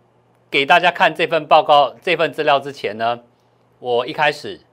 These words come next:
还是要跟大家讲，股票市场是一个逐梦的地方，是一个有梦的地方。那有梦要怎么去踏实，非常重要。找到一个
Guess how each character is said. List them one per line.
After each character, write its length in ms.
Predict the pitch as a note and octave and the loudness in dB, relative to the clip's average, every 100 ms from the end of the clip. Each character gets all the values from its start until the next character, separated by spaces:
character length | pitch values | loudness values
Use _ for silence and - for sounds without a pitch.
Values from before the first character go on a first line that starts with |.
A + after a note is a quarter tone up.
| _ | _
还 160 | C3 | -12
是 400 | C3+ D#3+ C#3+ - _ | -8 -6 -6 -10 _
要 180 | - C#3 | -4 -2
跟 120 | C3+ | -2
大 80 | C3+ | -4
家 80 | B2+ | -4
讲， 260 | B2+ G2+ F2 _ _ _ _ _ _ _ _ - | -4 -8 -12 _ _ _ _ _ _ _ _ -10
股 100 | C#3 | -2
票 160 | F#3 | 0
市 140 | E3 E3+ | 0 0
场 280 | D3+ G#2+ - _ | -2 -4 -10 _
是 200 | - D#3+ | -20 -14
一 80 | D#3 | -8
个 380 | C#3+ C3+ A2+ - _ _ | -2 -2 -2 -8 _ _
逐 200 | _ B2+ | _ -14
梦 220 | C#3+ D3+ A#2+ | -6 -6 -6
的 100 | G#2+ | -10
地 180 | A#2+ | -10
方， 240 | G#2+ G#2 G#2+ _ _ | -8 -8 -10 _ _
是 160 | - F3+ | -8 -4
一 40 | |
个 100 | D#3 | -4
有 320 | - C3+ G#2+ | -4 -4 -4
梦 340 | G#2 F3+ D#3+ F#2 - | -2 0 0 -2 -12
的 100 | A#2 | -12
地 160 | B2 | -8
方。 260 | A2+ A2 G#2 _ _ _ _ _ _ _ _ _ - | -6 -6 -8 _ _ _ _ _ _ _ _ _ -4
那 140 | G3 | -2
有 200 | D#3 C3+ | 0 -2
梦 200 | E3 F3 | 0 0
要 100 | F3+ | 0
怎 120 | F3 | -2
么 120 | A#2 B2+ | -4 -8
去 100 | C#3 | -4
踏 280 | - D#3+ | 0 2
实， 440 | B2+ - G#2 G#2+ - _ _ _ | 0 -6 -14 -16 -18 _ _ _
非 120 | D3 | -6
常 160 | C#3 | -6
重 180 | B2 B2+ | -6 -6
要。 280 | B2+ A2+ - _ _ _ - | 0 -2 -2 _ _ _ 0
找 120 | D3+ | 2
到 160 | F3+ F3 | 4 2
一 60 | |
个 380 | E3+ D#3+ C#3 - | 4 4 4 0